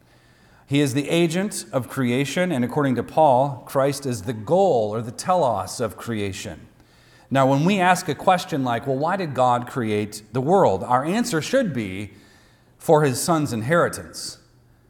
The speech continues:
Why did God create the world? Well, he created it for his Son. He's the heir. He's the firstborn. He gets the inheritance. He gets the nations after asking the Father for 'em after his resurrection and his ascension to the throne.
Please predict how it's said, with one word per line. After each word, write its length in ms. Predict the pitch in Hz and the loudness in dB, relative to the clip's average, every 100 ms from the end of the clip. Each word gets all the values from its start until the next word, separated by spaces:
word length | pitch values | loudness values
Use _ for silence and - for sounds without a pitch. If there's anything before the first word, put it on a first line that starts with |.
| _ _ | _ _
Why 220 | 127 170 | 4 4
did 120 | 160 | 4
God 280 | 123 139 135 | 4 2 2
create 340 | - 131 120 - | -2 -4 -4 -6
the 80 | |
world? 500 | 95 147 113 85 82 - _ _ _ _ _ _ _ - | -6 -4 -4 -6 -12 -20 _ _ _ _ _ _ _ -6
Well, 160 | 127 | -4
he 60 | 113 | -4
created 360 | - 131 160 123 | -4 -2 0 -2
it 100 | 104 | -4
for 140 | 113 | -6
his 120 | 92 | -6
Son. 480 | - 151 151 82 - - _ _ _ _ _ _ | -6 -4 -4 -8 -16 -20 _ _ _ _ _ _
He's 300 | 139 147 120 | -4 -4 -2
the 120 | 117 | -2
heir. 460 | 120 139 69 - - - - | 0 -2 -6 -12 -20 -20 -6
He's 240 | 127 120 | -6 -4
the 80 | 110 | -8
firstborn. 760 | 139 135 - 101 139 92 73 - _ _ - | -4 -6 -6 -6 -6 -6 -12 -20 _ _ -10
He 140 | 143 | -8
gets 400 | 127 131 131 - | -2 -2 -2 -6
the 140 | 117 | -8
inheritance. 680 | 104 113 127 101 90 80 - - - - | -6 -2 -2 -2 -8 -14 -16 -18 -20 -20
He 120 | - 131 | -10 -2
gets 300 | 156 156 - | 0 0 -2
the 120 | 127 | -4
nations 680 | 117 131 170 - 127 101 123 | -2 0 -2 -2 -6 -6 -2
after 320 | 123 - 127 | -2 0 -2
asking 500 | 117 143 147 139 123 | 2 2 2 -4 -2
the 80 | 120 | 0
Father 360 | 151 147 139 | 2 4 2
for 300 | 120 117 110 | -2 -2 -2
'em 100 | 110 | -2
after 300 | 113 113 110 | -4 -4 -6
his 120 | 101 | -6
resurrection 600 | 113 110 104 113 120 - 98 | -4 -6 -4 -4 -4 -6 -8
and 120 | 98 | -8
his 140 | 95 | -10
ascension 520 | 101 - 113 101 95 87 | -10 -6 -6 -6 -8 -8
to 100 | 98 | -10
the 120 | 90 | -8
throne. 440 | 123 120 95 78 | -6 -6 -6 -10